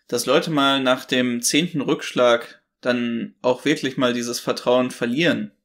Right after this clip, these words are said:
Aber nichtsdestotrotz wählen wir ja nicht diesen Weg, weil wir irgendwelche Idealisten sind,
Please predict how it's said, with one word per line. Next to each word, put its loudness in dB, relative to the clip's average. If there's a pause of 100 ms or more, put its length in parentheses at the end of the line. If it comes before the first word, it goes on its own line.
(320)
Aber 2
nichtsdestotrotz -2
wählen 2
wir 2
ja 4
nicht -4
diesen -2
Weg, 0 (200)
weil -4
wir -2
irgendwelche 2
Idealisten 0
sind, -6